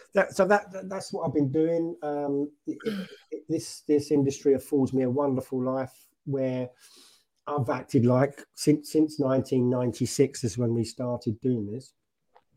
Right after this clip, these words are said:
I've acted like a, uh, like I'm semi-retired. You know, I, I do what I want when I want. I've got, uh, the freedom to, to choose to go and do what I want. And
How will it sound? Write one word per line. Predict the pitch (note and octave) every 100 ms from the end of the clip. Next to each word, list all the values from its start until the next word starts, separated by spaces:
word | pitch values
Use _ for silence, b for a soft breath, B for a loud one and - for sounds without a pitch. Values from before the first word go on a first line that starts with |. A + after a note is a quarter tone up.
| -
I've | A2+
acted | A#2 - B2
like | C3 B2 -
a, | C3 B2+ - b b b b b b b _ _
uh, | B2 B2 B2 A#2+ B2+
like | C3 -
I'm | B2+
semi-retired. | - C#3 B2+ B2+ C3 C#3+ D#3+ C3+ G2+ - -
You | C#3
know, | C3 B2 B2+ B2+ G#2 C#3
I, |
I |
do | A2+ C#3+ B2+
what | B2+
I | A#2
want | A#2+ C#3 C3+
when | C3 B2
I |
want. | A2+ B2 C3+ C#3+ -
I've | A#2+ -
got, | C3+ - _ _ _ _ _ _ _
uh, | C3 C3 C3 - C3 _ _ _ _ _ _
the | C3
freedom | A2+ - C#3 C3 A#2+ A2+
to, | - B2 A#2 B2
to | - A#2+
choose | - C3 A#2 A2+
to | -
go | C3
and | A#2+ A2+
do | B2 B2
what | A#2
I | A#2+
want. | A#2 B2+ B2+ -
And | A#2+ A#2